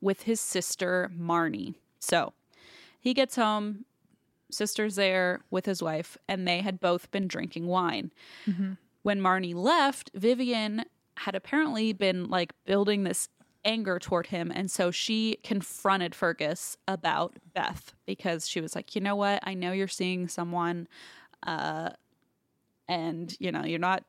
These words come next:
Speaker 1: participating in therapy," whatever it may be. She was like, "I know you are, uh,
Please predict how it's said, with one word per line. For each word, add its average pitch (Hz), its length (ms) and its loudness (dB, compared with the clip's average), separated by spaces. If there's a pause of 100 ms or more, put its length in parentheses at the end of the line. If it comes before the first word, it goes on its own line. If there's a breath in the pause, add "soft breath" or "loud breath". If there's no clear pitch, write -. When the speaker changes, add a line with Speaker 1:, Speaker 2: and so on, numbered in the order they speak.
(140)
Speaker 1:
participating 214 580 4
in 202 120 -2
therapy," 202 520 2
whatever 226 360 4
it 208 80 -2
may 185 160 0
be. 175 380 0
She - 160 -2
was 180 200 2
like, 170 260 -2
"I 190 160 0
know 175 480 0 (260)
you 170 560 -2 (120)
are, 156 580 0 (140)
uh, - 340 -6